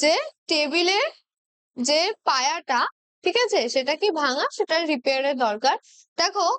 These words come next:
we say the leg of the table, আমরা কিন্তু কখনো টেবিলস লেগটা কিন্তু ইউজ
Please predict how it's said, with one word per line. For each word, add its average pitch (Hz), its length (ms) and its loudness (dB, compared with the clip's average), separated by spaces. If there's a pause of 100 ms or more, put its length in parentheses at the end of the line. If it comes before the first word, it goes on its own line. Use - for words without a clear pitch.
(340)
we 359 120 6 (180)
say 415 180 0 (160)
the 427 80 2 (260)
leg 302 160 0 (120)
of 262 60 0 (100)
the 247 80 0 (100)
table, 202 280 -4 (220)
আমরা 269 240 2
কিন্তু 392 260 2
কখনো 381 240 0 (200)
টেবিলস 349 460 0 (180)
লেগটা 339 400 -2
কিন্তু 370 180 0 (120)
ইউজ 339 180 -2